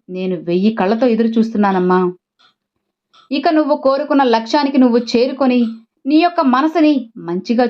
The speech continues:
చూసుకో. నీ కుటుంబం సంతోషంగా ఉండాలని, నువ్వు కూడా ఆనందంగా ఉండాలి అని నేను ఆశీర్వదిస్తున్నాను. ఇక నీకు మంచి రోజులు రాబోతున్నాయి తల్లి,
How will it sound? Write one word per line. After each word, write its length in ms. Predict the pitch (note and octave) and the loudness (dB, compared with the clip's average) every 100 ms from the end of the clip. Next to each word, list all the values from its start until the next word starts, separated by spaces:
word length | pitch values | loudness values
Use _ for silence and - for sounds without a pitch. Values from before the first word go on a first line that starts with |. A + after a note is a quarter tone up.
| A#3 | 0
చూసుకో. 360 | G#3+ - G3 - _ _ | -2 -4 -8 -8 _ _
నీ 180 | G#3 G#3+ | -4 -2
కుటుంబం 500 | A3 G#3+ A3+ A3+ A3 | 0 0 4 4 2
సంతోషంగా 600 | A3 G3+ G3+ B3 B3+ A#3+ | -2 -2 0 0 0 0
ఉండాలని, 600 | A#3 A3+ A3 A3 A3 G3+ - _ _ _ _ - | 0 0 0 0 0 -2 -6 _ _ _ _ -4
నువ్వు 360 | C4+ D4+ F#4 E4 | -2 2 2 2
కూడా 200 | D#4 D#4 | 0 0
ఆనందంగా 520 | A#3+ C#4+ C#4+ C#4+ C#4+ | 0 0 0 0 0
ఉండాలి 320 | B3+ B3 A#3+ | 2 2 2
అని 320 | A3+ A3+ A3 F#3+ | 2 2 0 0
నేను 200 | F3+ F3+ | 0 0
ఆశీర్వదిస్తున్నాను. 1040 | D#3 E3 - G3+ G3 G3 G3 F#3+ F3+ F3+ _ _ _ _ | -2 -4 -2 0 -2 -4 -8 -6 -4 -6 _ _ _ _
ఇక 140 | G#3 A3 | -6 -2
నీకు 240 | G#3+ G#3+ | -2 -2
మంచి 280 | G3 F#3+ G#3+ | -2 0 0
రోజులు 280 | G#3+ A3+ B3+ | 0 2 0
రాబోతున్నాయి 600 | A3+ A3+ A#3+ A#3+ A#3 A3+ | 0 0 0 2 0 2
తల్లి, 380 | A3+ A3+ A3 | 0 2 0